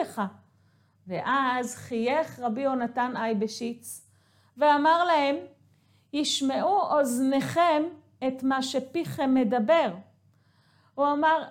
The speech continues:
"הנה, הרי זאת השאלה שהמלך שאל. הרי שאלת אותי אחרי רבים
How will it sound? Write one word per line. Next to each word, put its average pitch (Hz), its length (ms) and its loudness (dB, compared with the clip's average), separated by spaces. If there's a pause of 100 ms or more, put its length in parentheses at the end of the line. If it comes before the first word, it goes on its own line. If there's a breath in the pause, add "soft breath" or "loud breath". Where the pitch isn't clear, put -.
(100)
"הנה, 359 440 0
הרי 294 200 2
זאת 320 360 2
השאלה 302 600 2
שהמלך 285 680 0
שאל. 294 640 2 (760 soft breath)
הרי 285 480 0 (420 soft breath)
שאלת 339 580 0
אותי 277 500 -2
אחרי 262 760 -4 (140)
רבים 247 640 -2